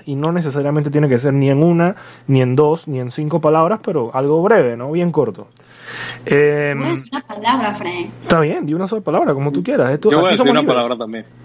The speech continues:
Speaker 1: Yo también,
Speaker 2: Ok.
Speaker 1: aquí somos libres.
Speaker 2: Muy bien. Esto será rápido.
Speaker 1: Vamos a empezar. Yo se la voy a, se la, se la voy a leer a,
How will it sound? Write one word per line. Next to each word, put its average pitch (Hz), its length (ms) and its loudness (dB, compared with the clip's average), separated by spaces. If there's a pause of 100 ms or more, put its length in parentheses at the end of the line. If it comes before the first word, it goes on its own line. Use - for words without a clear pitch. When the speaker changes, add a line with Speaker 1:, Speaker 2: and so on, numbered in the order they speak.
(120)
Speaker 1:
Yo 147 140 6
también, 214 380 0
Speaker 2:
Ok. 131 60 -4
Speaker 1:
aquí 156 140 -2
somos 202 220 -2
libres. 151 400 0
Speaker 2:
Muy 262 140 -4
bien. 254 160 0 (840)
Esto 226 180 -6
será 214 200 0
rápido. 208 280 -6 (160)
Speaker 1:
Vamos 190 220 4
a 214 40 0
empezar. 151 360 -2
Yo 170 80 -6
se 220 100 -2
la 202 80 2
voy 185 160 2
a, 214 80 4 (200)
se 185 120 2
la, 180 240 2
se - 140 -2
la 196 40 2
voy 220 120 2
a 247 80 6
leer 202 180 2
a, 214 180 0